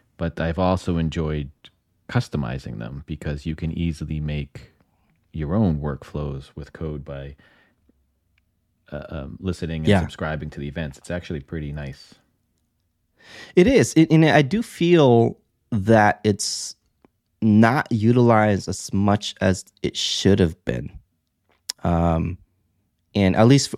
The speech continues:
Speaker 2: in my experience, that it wasn't utilized as much. But there are plenty of, you know, capabilities. It's not just approvals. You can use it for other logic things, which is what I'm gonna cover today,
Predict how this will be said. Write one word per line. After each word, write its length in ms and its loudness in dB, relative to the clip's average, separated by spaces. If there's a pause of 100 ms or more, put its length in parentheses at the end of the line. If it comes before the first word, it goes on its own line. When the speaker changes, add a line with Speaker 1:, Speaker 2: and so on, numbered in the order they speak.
Speaker 2:
in 120 6
my 120 4
experience, 640 -2 (260)
that 340 0
it 60 4
wasn't 300 4
utilized 440 4
as 140 -6
much. 340 -6 (500)
But 160 2
there 140 4
are 340 4
plenty 880 -4 (520)
of, 200 2 (480)
you 100 2
know, 200 4
capabilities. 880 2
It's 180 -4
not 260 4
just 340 -2 (160)
approvals. 880 -6 (520)
You 120 -2
can 180 4
use 220 6
it 140 4
for 300 0
other 280 4
logic 460 2
things, 320 -4
which 180 -2
is 120 -8
what 200 4
I'm 100 4
gonna 160 2
cover 340 0
today, 460 -4